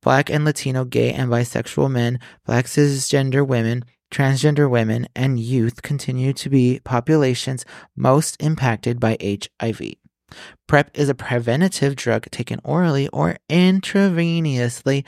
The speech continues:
that reduces the risk of contracting H I V through sexual contact more than ninety-nine percent, making it more effective than any other measure to prevent H I V, including condoms. Despite its incredible efficacy,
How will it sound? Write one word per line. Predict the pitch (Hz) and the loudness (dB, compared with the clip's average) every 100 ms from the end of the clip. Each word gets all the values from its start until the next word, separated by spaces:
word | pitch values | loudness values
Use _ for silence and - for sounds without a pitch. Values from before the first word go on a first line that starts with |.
| - - - | -12 -18 0
that | 151 | 4
reduces | 156 156 175 175 190 175 | 4 4 4 2 0 2
the | 180 | 4
risk | 143 135 - | 2 0 -2
of | 131 | -2
contracting | - 147 151 127 120 135 | -2 -2 0 0 0 -4
H | - 127 139 | -2 0 2
I | |
V | 135 127 | 2 2
through | 123 120 | 0 -4
sexual | - 120 - 170 | -2 -2 2 2
contact | 175 147 147 143 135 | 2 0 0 -2 -2
more | 123 117 | -2 0
than | 113 | 0
ninety-nine | 107 123 147 143 147 | 0 0 0 -2 -2
percent, | 170 - 151 - | -4 -4 -4 -4
making | 127 - 156 | -8 -6 -4
it | - | -4
more | - 139 190 | -4 -2 -2
effective | 240 202 - 202 | -2 -4 0 -2
than | 135 - | -2 -4
any | 123 170 226 | 0 0 0
other | - 175 214 | 0 0 2
measure | 165 147 165 - - - - | 0 -2 -4 -6 -14 -16 -4
to | 294 | 0
prevent | - 311 254 233 | 2 4 4 2
H | - 185 190 | 0 -2 2
I | 185 | 0
V, | 156 160 156 | 2 -2 0
including | 156 - 151 156 151 | -4 0 2 2 2
condoms. | 156 147 139 101 - - - _ - - - | 2 2 2 0 -4 -16 -20 _ -20 -20 -16
Despite | 127 - 151 160 | -8 0 2 2
its | 170 | -4
incredible | 151 139 - 165 180 175 190 - | -6 -8 0 0 2 2 2 0
efficacy, | 143 - 143 139 - 139 139 | -4 -2 -2 -4 0 0 0